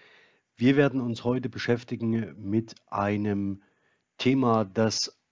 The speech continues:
direkt an die Sit-, letzte Sitzung anschließt. Wir hatten uns, ähm, da auseinandergesetzt mit dem Thema, ähm, der Origo und dem Organon-Modell von Karl Bühler.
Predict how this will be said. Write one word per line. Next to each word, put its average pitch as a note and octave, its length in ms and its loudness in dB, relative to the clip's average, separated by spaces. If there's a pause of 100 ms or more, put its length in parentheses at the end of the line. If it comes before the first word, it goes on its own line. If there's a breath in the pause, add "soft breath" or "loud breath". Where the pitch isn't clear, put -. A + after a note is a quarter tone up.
(160)
direkt G#2 640 0
an A#2+ 180 2
die C#3+ 120 -2
Sit-, B2 340 -8
letzte A#2 280 -6
Sitzung A#2 360 -6
anschließt. A#2 840 -8
Wir A2+ 160 -4
hatten A#2+ 240 -6
uns, A2 640 -8
ähm, G#2+ 300 -6
da G#2+ 160 2
auseinandergesetzt G#2+ 1120 -6
mit - 440 -10
dem G2+ 260 -6
Thema, G2 520 0 (720 loud breath)
ähm, G#2 680 2 (380)
der G2+ 480 2 (1700)
Origo C#3 680 2
und A#2+ 600 -6
dem G#2 400 0 (160)
Organon-Modell A#2 840 0
von A2 200 -6
Karl G2+ 320 -4
Bühler. D#3+ 460 -4